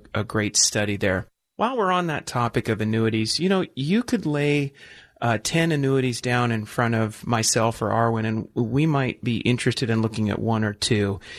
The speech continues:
because not all annuities are great. Not all annuities, uh, work for people.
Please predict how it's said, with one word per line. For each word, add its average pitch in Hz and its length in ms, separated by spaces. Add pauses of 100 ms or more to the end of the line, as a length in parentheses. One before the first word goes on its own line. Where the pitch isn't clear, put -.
(140)
because 151 320
not 180 240
all 151 240
annuities 131 480
are 110 60
great. 120 460
Not 135 320
all 139 220
annuities, 123 800
uh, 107 40
work 120 400
for 117 140
people. 117 480